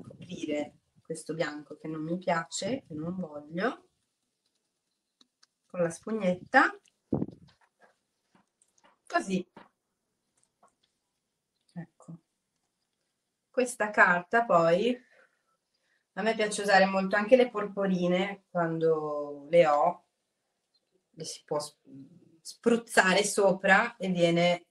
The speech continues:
poi una carta tutta luccicante. Possiamo anche rifare lo stesso gioco magari girandola dall'altro lato, così verranno altre macchie ancora. Ecco qua.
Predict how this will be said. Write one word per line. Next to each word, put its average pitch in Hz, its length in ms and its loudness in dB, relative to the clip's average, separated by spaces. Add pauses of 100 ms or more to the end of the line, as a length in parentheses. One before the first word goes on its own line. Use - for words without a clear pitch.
(120)
poi 170 140 -4
una 160 260 -4
carta 170 380 -6
tutta 147 760 -4 (1600)
luccicante. 160 800 -6
Possiamo 202 360 -2
anche 202 200 4
rifare 220 400 6
lo 190 60 0
stesso 190 320 -6
gioco 175 260 2
magari 165 300 2
girandola 151 600 -4
dall'altro 147 480 -6
lato, - 420 0
così 151 380 -14 (100)
verranno 143 400 -12
altre 151 320 -6
macchie 156 420 -8
ancora. 151 460 -10 (1500)
Ecco - 260 -20
qua. - 260 -20